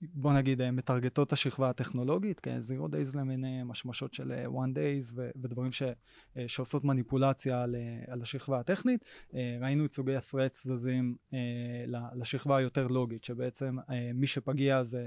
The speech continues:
זה המשתמש עושה את הטעות ומעניק את ה-, את הגישה, נותן את הפרטים שלו, וזה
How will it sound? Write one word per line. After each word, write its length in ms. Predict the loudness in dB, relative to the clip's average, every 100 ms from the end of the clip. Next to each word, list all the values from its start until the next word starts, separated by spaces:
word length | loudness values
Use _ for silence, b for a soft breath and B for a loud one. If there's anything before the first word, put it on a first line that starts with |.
| -8
זה 360 | -8 -6 -6 -6
המשתמש 520 | -4 -4 0 2 2
עושה 220 | 0 0 0
את 120 | 0
הטעות 360 | 0 2 2 2
ומעניק 480 | 0 2 0 0
את 120 | -2 -4
ה-, 80 | -6 B B _
את 60 |
הגישה, 340 | -2 0 4 4
נותן 260 | 2 -2
את 40 | -4
הפרטים 360 | -4 -2 0
שלו, 240 | 0 0 -2
וזה 140 | -4